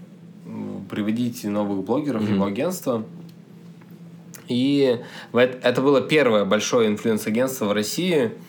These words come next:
Speaker 1: И так вышло, что, ну, не совсем в интересах всех его подписантов, а, оно работало.
Speaker 2: Мгм.
Speaker 1: То есть там была Юля Пушман, там был Паша Мигус, то есть там был весь, а, топ,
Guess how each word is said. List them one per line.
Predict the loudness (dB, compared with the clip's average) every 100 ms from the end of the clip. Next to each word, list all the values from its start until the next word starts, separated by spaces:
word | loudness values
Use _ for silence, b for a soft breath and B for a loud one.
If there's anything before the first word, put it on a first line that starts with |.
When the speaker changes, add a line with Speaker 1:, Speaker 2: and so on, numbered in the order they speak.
| B B B B B B -20 -20 -18
Speaker 1:
И | -2 2 4 2
так | 2 0
вышло, | -2 0 0
что, | -2 2 4 4 4 4 2 0 -4 -10 -14 -16 -18 -8
ну, | -2 0
не | 0
совсем | -2 -4 0 0 2 0 0 0
в | 0
интересах | 2 2 2 2 -2 -4
всех | -8 0 0 0
его | 0 2
подписантов, | 0 -2 -6 0 0 2 -4 -6 0
а, | 2 2 0
оно | 2 4
работало. | 2 2 0 0 -6 -4
Speaker 2:
Мгм. | -2 -2 -4 -6
Speaker 1:
То |
есть | -4 0
там | 2 2 0
была | 2 2 4 4 4 4 2 0
Юля | 0 2 2
Пушман, | 0 -2 -2 -2 2 2 2 -2 B B B
там | 0
был | 2 4
Паша | 2 2 0
Мигус, | 2 0 0 -4 -2
то | -2
есть | 0 2
там | 2 4
был | 2 2
весь, | 2 2 2 0 2
а, | 4 6 6 6 4 2 B B B 0
топ, | 2 2 -2